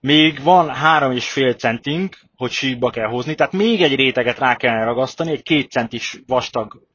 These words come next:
pogácsával, ahhoz, hogy ez, ez síkra jöjjön a többivel. És akkor össze-vissza van dirib darabokból összehányva,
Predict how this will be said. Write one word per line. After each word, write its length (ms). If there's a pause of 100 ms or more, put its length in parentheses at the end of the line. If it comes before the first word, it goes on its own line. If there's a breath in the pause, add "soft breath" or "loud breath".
pogácsával, 840 (360 soft breath)
ahhoz, 420
hogy 140
ez, 260 (200)
ez 440
síkra 340
jöjjön 300
a 80
többivel. 520 (300 soft breath)
És 100
akkor 320
össze-vissza 580
van 140
dirib 260
darabokból 580
összehányva, 880